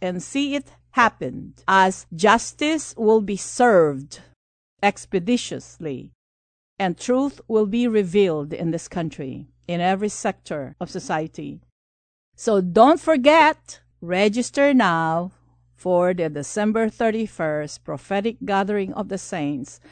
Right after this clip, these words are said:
by going to our website, S O G M I dot org, and click event. Again, it's S O G M I dot org. And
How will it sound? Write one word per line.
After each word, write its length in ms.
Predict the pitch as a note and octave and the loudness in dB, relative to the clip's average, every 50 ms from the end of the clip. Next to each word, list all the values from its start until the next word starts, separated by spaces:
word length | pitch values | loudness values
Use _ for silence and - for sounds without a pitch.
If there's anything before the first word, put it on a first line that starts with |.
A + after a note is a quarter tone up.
| - _ _ - | -20 _ _ -4
by 220 | E3 D#3+ D#3 E3 | -2 -2 -2 -2
going 380 | E3 E3 F#3+ F#3+ G#3 A3+ A#3+ B3+ | -2 -2 0 0 2 2 2 2
to 80 | - B3+ | 2 2
our 160 | A#3+ A#3+ A#3 | 4 4 2
website, 880 | A3 F#3 D#3+ D3 D3 D3+ - - - D3+ C#3+ D3 D3+ D3+ - - - _ _ _ | 2 0 -2 -4 -4 -6 -10 -10 -8 -6 -6 -6 -6 -8 -10 -14 -20 _ _ _
S 420 | G#3+ A3 G#3 F3 - - - - - _ | -2 0 0 -2 -4 -8 -14 -18 -8 _
O 160 | F3 E3 D#3+ | -2 -2 -2
G 300 | D#3 D#3 - G#3+ A3 A3 | -2 -4 -4 -4 -2 0
M 160 | A3 G#3+ G3+ F#3+ | 0 0 0 -2
I 400 | E3+ D#3+ D#3 D#3 D3+ C#3+ - - - - | -2 -2 -2 -4 -6 -8 -10 -12 -10 -6
dot 240 | F3 D#3+ D#3 - | -4 -4 -4 -6
org, 400 | - F#3 D#3+ C#3+ B2 A2+ G#2+ - - _ _ _ _ _ _ _ _ _ _ _ - | -6 -4 -4 -4 -4 -6 -8 -12 -18 _ _ _ _ _ _ _ _ _ _ _ -6
and 240 | E3 D#3+ D#3 - - | -4 -4 -4 -4 -4
click 300 | - F#3+ G3 G3+ G3 _ _ _ | -4 -4 -4 -4 -4 _ _ _
event. 600 | F#3+ E3 D3 - E3 C3+ G#2 - - _ - - _ _ | -6 -4 -2 -2 -4 -4 -6 -10 -16 _ -20 -20 _ _
Again, 560 | - E3+ D#3 D#3 F3 F3+ G3 G#3+ A#3 B3+ C4 - | -8 -8 -8 -4 -4 -2 0 2 2 0 0 -2
it's 280 | - F3+ E3 - - - _ - | -6 -8 -8 -8 -12 -14 _ -4
S 380 | G3 A3 A#3+ - - - - _ - | -2 -2 -2 -4 -8 -14 -12 _ -4
O 160 | F3+ F#3 E3+ | -2 -2 -2
G 240 | E3 - G#3+ A3 A3+ | -4 -4 -2 0 0
M 100 | G#3+ G3 | 0 0
I 240 | F3 D#3+ E3 E3+ E3+ | 0 0 -2 -2 -2
dot 240 | F3 F3 D#3+ - - | -2 -4 -4 -4 -2
org. 340 | G3 F3+ D#3+ C#3 A2+ - B2+ _ _ _ _ _ _ _ _ _ _ _ _ - | -2 0 0 0 -2 -6 -10 _ _ _ _ _ _ _ _ _ _ _ _ 0
And 280 | A#3 A#3+ A#3+ A#3+ A#3 | 2 4 4 4 2